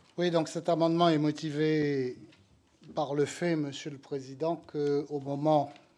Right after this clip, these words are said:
où ces propositions de délibération et de vœux ont été déposées,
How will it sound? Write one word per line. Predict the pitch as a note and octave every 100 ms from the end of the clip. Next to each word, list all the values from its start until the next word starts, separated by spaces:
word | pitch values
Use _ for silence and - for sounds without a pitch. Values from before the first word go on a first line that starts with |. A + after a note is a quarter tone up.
| _ _ _ -
où | E3+ D3+
ces | C#3 - C#3
propositions | - C#3+ C#3 C#3 B2+ C3 - - D#3 D3
de | C3+
délibération | B2+ C#3 C3+ C#3+ C3+ C3+ D#3+ D3
et | B2
de | C3
vœux | C3 D3
ont | C3
été | A#2 C3+ C3+
déposées, | B2+ B2 B2+ B2 D3 E3 F3